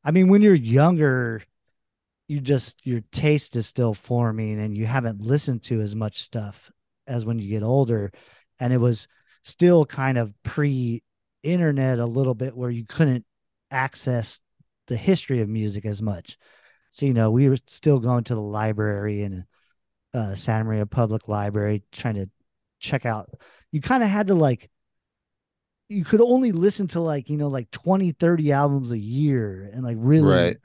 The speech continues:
Speaker 1: give your time to it, you know? And this was one of those albums where I, I kinda knew immediately, like, "Oh, okay, this is, like, an important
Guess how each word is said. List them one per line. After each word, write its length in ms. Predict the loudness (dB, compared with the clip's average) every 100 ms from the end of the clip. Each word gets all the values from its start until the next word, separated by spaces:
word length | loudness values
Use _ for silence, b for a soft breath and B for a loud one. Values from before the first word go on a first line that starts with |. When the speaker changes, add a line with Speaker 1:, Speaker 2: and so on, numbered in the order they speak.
| -20 _ 0
Speaker 1:
give 240 | 0 2
your 180 | 0 -4
time 540 | -6 -6 -4 -2 -4
to 260 | -6 -8 -8
it, 160 | -10 _ _
you 140 | -6 0
know? 300 | 2 2 -2 _ _ _ _ b b b -4
And 140 | 0
this 200 | 2 2
was 140 | 0 2
one 140 | 4
of 60 | 4
those 200 | 4 4
albums 580 | 2 4 2 2 2 2
where 280 | 0 2
I, 300 | 0 -2 -4 -8
I 100 | -16
kinda 320 | -10 -6 -4
knew 400 | -2 2 4 6
immediately, 880 | 4 2 0 0 0 -2 -4 -4 -4
like, 320 | -4 -8 -12 b b b b _ -6
"Oh, 500 | 0 2 4 4 4
okay, 340 | 2 -2 -4 -4
this 320 | -4 -6 -2
is, 200 | -4 -2
like, 440 | -2 -2 -4 -14 _ _ _ _ _ _ _
an 140 | -2 0
important 680 | 0 -4 0 2 2 -2